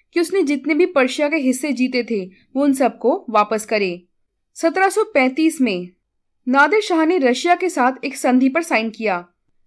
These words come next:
जिसमें उसने रशिया के कब्जे के सभी क्षेत्र वापस ले लिए। अगले ही साल आखिरी सफावी रूलर्स को हटा दिया, यानी सफावी वंश के आखिरी शासक को हटा दिया और खुद को शाह घोषित कर दिया,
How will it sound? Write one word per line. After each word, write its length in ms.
जिसमें 340
उसने 200
रशिया 360
के 120
कब्जे 400
के 220
सभी 320
क्षेत्र 340
वापस 360
ले 100
लिए। 360
अगले 300
ही 200
साल 400
आखिरी 380
सफावी 440
रूलर्स 320
को 120
हटा 300
दिया, 340
यानी 300
सफावी 500
वंश 300
के 300
आखिरी 340
शासक 360
को 120
हटा 280
दिया 380
और 140
खुद 260
को 300
शाह 340
घोषित 420
कर 120
दिया, 380